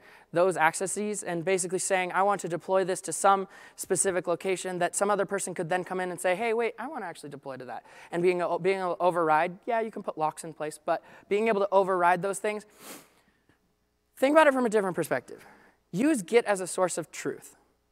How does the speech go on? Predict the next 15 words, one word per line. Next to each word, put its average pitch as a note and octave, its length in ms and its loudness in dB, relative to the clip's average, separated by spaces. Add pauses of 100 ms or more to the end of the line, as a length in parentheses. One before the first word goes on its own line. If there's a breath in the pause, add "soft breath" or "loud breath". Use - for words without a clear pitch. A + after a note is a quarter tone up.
(280)
It's F3 140 -2
already B3+ 180 6
a A#3+ 60 0
source A3 300 0
of F3+ 100 -6
truth E3+ 240 -2
for - 160 -6
what E3+ 180 0
you F#3 160 -6
do D#3+ 320 0 (180 loud breath)
for - 120 0
all D3+ 200 4
of C#3+ 80 -4
your D3+ 120 -6
code. E3+ 420 2